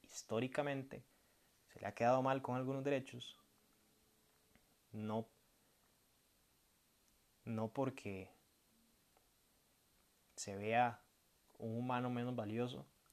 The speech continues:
sino porque en cierto punto antes ni siquiera se la veía como un humano.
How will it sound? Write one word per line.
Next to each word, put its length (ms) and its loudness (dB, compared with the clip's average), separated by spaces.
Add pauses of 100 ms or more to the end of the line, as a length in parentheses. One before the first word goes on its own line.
(460)
sino 240 -8
porque 240 -6
en 80 -10
cierto 320 -4
punto 420 0
antes 240 -2
ni 140 -6
siquiera 320 -2
se 100 -2
la 100 -6
veía 300 -4
como 220 -10
un 60 -4
humano. 300 -2